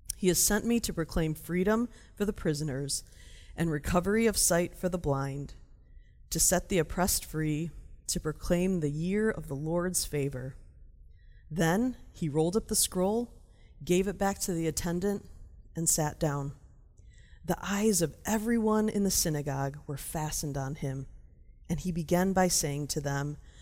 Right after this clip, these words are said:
'Today, Scripture is fulfilled in your hearing.'"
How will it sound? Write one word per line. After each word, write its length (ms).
'Today, 680
Scripture 560
is 160
fulfilled 600
in 180
your 160
hearing.'" 480